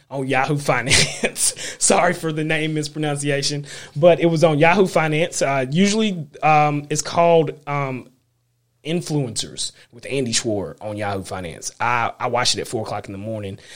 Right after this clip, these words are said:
um, but it does come off, come on in the afternoons, but I just get up at four A M, so stuff like that. I read the Clark Howard interview or the article with the Atlanta Journal-Constitute. And guys, we wanna back these things up with facts. So <sighs> spend,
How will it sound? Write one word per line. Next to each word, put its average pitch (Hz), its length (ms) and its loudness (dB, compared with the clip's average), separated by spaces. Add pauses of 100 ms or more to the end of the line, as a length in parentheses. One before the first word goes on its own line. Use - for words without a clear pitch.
(140)
um, 98 280 -4
but 113 140 -2
it 123 120 0
does 151 200 2
come 139 160 -4
off, 117 180 -6 (200)
come 117 180 -6
on 113 140 -4
in 104 120 -6
the 92 100 -6
afternoons, 92 520 -8
but 92 220 -8
I 92 80 -6
just 87 180 -10
get 90 120 -8
up - 100 -10
at - 60 -20
four 73 240 -14
A - 20 -12
M, 55 200 -18
so - 220 -8
stuff - 300 -6
like - 120 -14
that. - 220 -14
I 107 60 -14
read 107 160 -10
the - 80 -16
Clark 107 260 -10
Howard 104 300 -8
interview 101 640 -14
or 104 180 -6
the 98 200 -12
article 113 500 -6 (360)
with 110 140 -14
the 104 100 -6
Atlanta 101 280 -4
Journal-Constitute. 156 840 0 (280)
And 175 100 2
guys, 196 220 6
we 214 120 4
wanna 226 260 6
back 180 260 6
these 190 120 -2
things 180 220 2
up 175 100 4
with 170 120 -4
facts. - 460 0 (260)
So 156 380 2 (1000)
<sighs> - 540 -10
spend, 165 600 -4